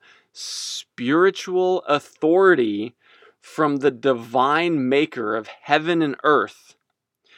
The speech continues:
to deliver this message to you, and it is in his authority that I beseech you to adhere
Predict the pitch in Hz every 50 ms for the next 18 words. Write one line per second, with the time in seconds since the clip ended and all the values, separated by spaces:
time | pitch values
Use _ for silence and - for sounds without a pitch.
0 | _ _ _ - - 165 143 123 147 135 123 123 135 165 175 160 185 180 160 131
1 | 147 160 156 - 135 131 135 135 - - 143 135 123 117 - - - - - 190
2 | 208 202 151 120 110 107 101 92 95 95 107 123 - _ _ _ _ _ _ _
3 | _ _ _ _ _ _ _ _ _ _ _ - 139 147 147 147 160 156 - -
4 | 160 170 185 202 208 175 160 - - 208 214 226 233 240 233 175 185 208 208 214
5 | 175 143 147 160 - - _ - 214 240 254 240 202 139 117 - - - 110 101
6 | 95 101 113 127 _ _ _ _ _ _ _ _ _ _ _ - 127 147 156 165
7 | 160 170 160 123 180 180 165 - - - - - 220 262 330 320 - - 160 -
8 | 123 117 101 98 101 120 151 - _ _ _ _ _ _ _ _ _ _ _ _
9 | _ _ - - 196 202 208 185 180 - - - 240 294 311 254 190 151 135 135
10 | 139 156 165